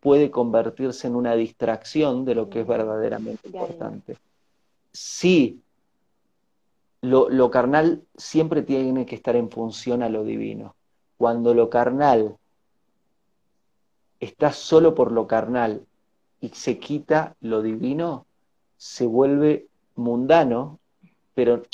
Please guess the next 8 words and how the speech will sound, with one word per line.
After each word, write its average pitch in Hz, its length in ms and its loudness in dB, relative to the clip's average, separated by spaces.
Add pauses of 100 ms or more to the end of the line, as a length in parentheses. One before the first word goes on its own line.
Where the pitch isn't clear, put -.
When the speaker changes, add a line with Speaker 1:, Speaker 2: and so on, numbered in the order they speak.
(200)
Speaker 1:
pero 120 180 0
no, 131 220 -4
no, 127 200 -6 (540)
no, 127 260 -8
no, 131 320 -6
no 139 220 -4
lo 156 80 0
estoy 139 400 -4